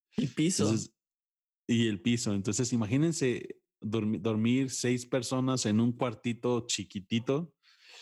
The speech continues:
Speaker 2: eh, y luego la despensa se, nos la acabamos como en dos días. Entonces, no, era un desastre.
Speaker 1: No sé cómo mi mamá aguantó a, a mi hermano, porque pues, <laughs> eh, fue, pues fue a apoyarlo, ¿no? Lo,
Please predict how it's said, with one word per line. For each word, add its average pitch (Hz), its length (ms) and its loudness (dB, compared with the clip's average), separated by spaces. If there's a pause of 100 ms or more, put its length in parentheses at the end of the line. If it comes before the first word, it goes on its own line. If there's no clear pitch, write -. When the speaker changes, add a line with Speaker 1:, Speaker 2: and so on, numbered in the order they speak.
(260)
Speaker 2:
eh, 101 440 0
y 104 60 2
luego 113 580 0
la 107 160 -2
despensa 113 580 0
se, 113 140 -4
nos 107 220 -2
la 104 80 2
acabamos 117 600 -2
como 104 340 -2
en 95 440 -2 (120)
dos 107 320 0
días. 127 480 -2 (600)
Entonces, 101 560 0
no, 101 220 -2 (260)
era 104 180 0
un 104 100 2
desastre. 98 500 -6 (680)
Speaker 1:
No - 200 2
sé - 260 -2
cómo 180 360 0
mi 156 220 2
mamá 147 520 0
aguantó 143 580 0
a, 139 340 -2 (480)
a 143 140 0
mi 147 160 0
hermano, 147 640 0
porque 165 320 -2
pues, 165 320 -2 (240)
<laughs> 156 220 -12
eh, 147 480 0
fue, 165 180 0
pues 165 180 -4
fue 233 180 0
a 262 60 -2
apoyarlo, 202 640 -2
¿no? 165 220 -2
Lo, 160 300 2